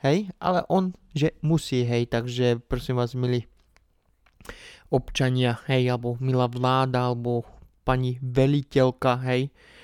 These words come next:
e, myslím si, že jeden meter by mal platiť na všetkých, hej, a to, že držíte nejakú hviezdu, hej, že vám dáva právo, že ste z government-, že ste z vlády, alebo čo,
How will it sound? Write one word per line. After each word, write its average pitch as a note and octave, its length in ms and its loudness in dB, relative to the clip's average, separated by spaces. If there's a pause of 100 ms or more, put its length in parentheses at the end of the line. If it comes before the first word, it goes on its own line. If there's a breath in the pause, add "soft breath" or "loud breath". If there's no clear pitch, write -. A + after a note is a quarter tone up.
(260 loud breath)
e, C3+ 120 4 (1000)
myslím C#3 460 2
si, B2 160 -4
že B2 160 4
jeden B2 320 2
meter B2 340 0
by B2 140 -2
mal A#2 240 -2
platiť A#2+ 400 -2
na A#2 80 -2
všetkých, B2 560 -6
hej, A#2+ 180 -2 (140)
a A#2+ 160 -4
to, B2+ 240 -2
že A#2+ 160 -2
držíte B2 640 -2
nejakú A#2+ 640 -2 (580 loud breath)
hviezdu, C3 800 2 (160)
hej, C3 480 2
že C3 240 0
vám A#2+ 240 0
dáva A#2+ 240 2
právo, B2+ 480 2
že B2 160 -2
ste - 160 -6
z B2 80 -2
government-, B2 560 0
že C3 160 0
ste B2 240 -4
z B2+ 80 -14
vlády, B2+ 560 0
alebo A#2+ 320 0
čo, B2+ 240 -2